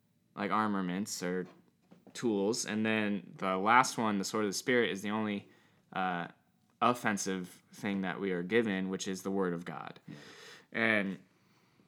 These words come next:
Speaker 1: and, uh, it's just fun, like, thinking about and praying through these things. A lot of it is, again, it's like an exchange. And what I do is I just kinda go through and I ask the Lord, I'm like, "Lord, I exchange whatever lies or truth that I'm trying to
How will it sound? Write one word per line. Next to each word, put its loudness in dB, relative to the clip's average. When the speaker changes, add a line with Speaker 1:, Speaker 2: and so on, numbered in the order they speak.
Speaker 1:
and, 4
uh, 4
it's 4
just 2
fun, 8
like, 4
thinking 6
about 8
and 0
praying 0
through 0
these 2
things. -2
A 0
lot 6
of 2
it 0
is, -2
again, 2
it's -4
like -4
an -6
exchange. -4
And -6
what -2
I 6
do 0
is -2
I 0
just -4
kinda -6
go -2
through -6
and -4
I -6
ask -6
the -8
Lord, -2
I'm -6
like, -6
"Lord, 0
I 4
exchange -2
whatever 2
lies 2
or -4
truth -2
that -4
I'm -2
trying -4
to -6